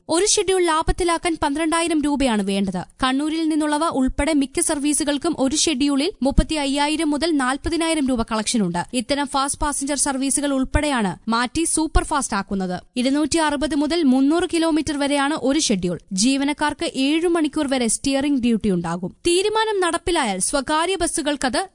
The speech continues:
ലോട്ടറിയാകും. ലിമിറ്റഡ് സ്റ്റോപ്പ് ഓർഡിനറിയായിട്ടാണ് സ്വകാര്യ ബസ്സുകൾ ദീർഘദൂര സർവീസുകൾ നടത്തുന്നത്. ഓർഡിനറി നിരക്കിൽ ദീർഘദൂരം യാത്ര ചെയ്യാം. അതുകൊണ്ട് തന്നെ ഫാസ്റ്റ് ഇല്ലാതാകുമ്പോൾ സൂപ്പർ ഫാസ്റ്റിന് പകരം സ്വകാര്യ ബസ്സായിരിക്കും യാത്രക്കാർ അന്വേഷിക്കുക.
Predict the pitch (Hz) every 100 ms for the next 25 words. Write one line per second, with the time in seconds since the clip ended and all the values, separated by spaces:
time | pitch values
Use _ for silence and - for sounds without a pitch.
0 | 233 226 254 - 277 208 170 170 - 240
1 | 262 277 339 - 339 320 - 262 277 294
2 | 302 294 294 269 269 302 - 269 277 294
3 | 311 285 - 254 302 - - 247 330 -
4 | 370 359 349 320 285 277 262 226 208 208
5 | 220 196 175 - 233 277 302 339 349 330
6 | 320 320 269 285 294 302 302 294 240 233
7 | 233 226 190 175 - - 240 285 302 302
8 | 302 311 - 262 294 - 320 320 294 277
9 | 247 196 190 277 277 - - 320 311 302
10 | 285 269 294 - - 294 285 339 370 349
11 | 330 320 262 240 330 254 247 247 277 311
12 | 311 302 240 233 254 - -